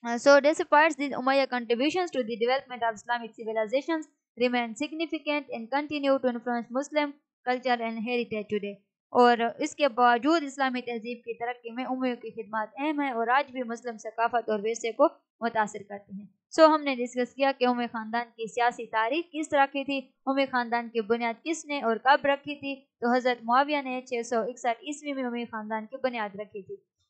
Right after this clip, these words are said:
Then हमने discuss किया कि हज़रत मुआविया ने दारुल हुकूमत दमिश्क क्यों मुंतकिल किया। हज़रत मुआविया ने दमिश्क को बेहतर इंतज़ामी control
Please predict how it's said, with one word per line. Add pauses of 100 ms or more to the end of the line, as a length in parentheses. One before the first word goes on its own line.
(180)
Then
हमने
discuss
किया
कि
हज़रत
मुआविया
ने
दारुल
हुकूमत
दमिश्क (160)
क्यों
मुंतकिल
किया। (320)
हज़रत
मुआविया
ने
दमिश्क
को
बेहतर
इंतज़ामी
control